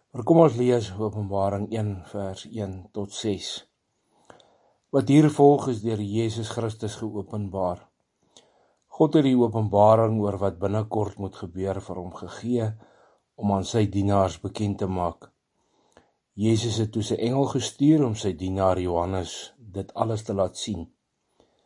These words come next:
Johannes is die getuie van wat God gesê en wat Jesus Christus bevestig het. Hy getuig van alles wat hy gesien het. Geseënd is die een wat die woorde van hierdie profesie lees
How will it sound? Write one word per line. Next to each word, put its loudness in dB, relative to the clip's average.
Johannes 6
is -6
die -2
getuie 4
van -2
wat -4
God -10
gesê -6
en -2
wat 0
Jesus -2
Christus -6
bevestig -4
het. -8
Hy 2
getuig 4
van -6
alles -2
wat -6
hy -4
gesien -6
het. -12
Geseënd 8
is -2
die -4
een -4
wat -2
die -6
woorde -4
van -8
hierdie -8
profesie -8
lees -4